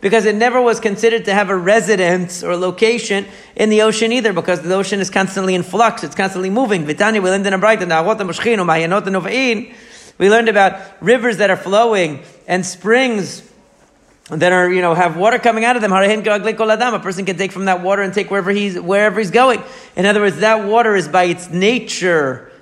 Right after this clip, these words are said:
in motion, and only things that in their nature have rest and stop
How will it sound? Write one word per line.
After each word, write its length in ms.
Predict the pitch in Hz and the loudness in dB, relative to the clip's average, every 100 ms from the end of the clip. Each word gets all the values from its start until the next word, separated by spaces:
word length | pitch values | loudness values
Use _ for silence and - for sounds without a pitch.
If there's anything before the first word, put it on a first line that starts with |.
| _ | _
in 240 | 208 220 196 | 2 2 4
motion, 640 | 156 147 - 139 165 262 - - - | 2 0 -2 -4 -4 -8 -16 -16 -2
and 160 | 185 | 2
only 280 | 220 262 247 | 2 2 -2
things 300 | - 233 226 | 0 -2 0
that 140 | 202 190 | 0 0
in 140 | 190 | 0
their 100 | 180 | -2
nature 340 | 196 220 196 | -2 -2 0
have 180 | 175 165 147 | 0 0 -2
rest 500 | 170 202 170 - 160 | 0 0 0 -4 -6
and 160 | 151 | -6
stop 640 | - - 208 185 175 - | -6 -2 0 0 -2 -8